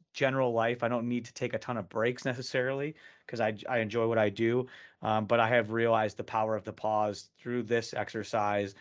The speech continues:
and not only just pausing, but the difference between what I had done previously,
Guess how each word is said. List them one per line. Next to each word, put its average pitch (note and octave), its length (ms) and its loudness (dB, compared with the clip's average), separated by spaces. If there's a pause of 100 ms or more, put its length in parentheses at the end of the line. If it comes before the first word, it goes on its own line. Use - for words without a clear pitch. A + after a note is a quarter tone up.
(320)
and D3 220 4
not C#3+ 160 4
only C3 220 -2
just G#2+ 240 -10
pausing, A2+ 580 0
but G#2+ 160 -8
the A2+ 100 -8
difference B2 380 -4
between A2+ 360 -8
what A#2 160 2
I A2+ 60 2
had A#2 160 0
done A2 180 -2
previously, C3 680 -4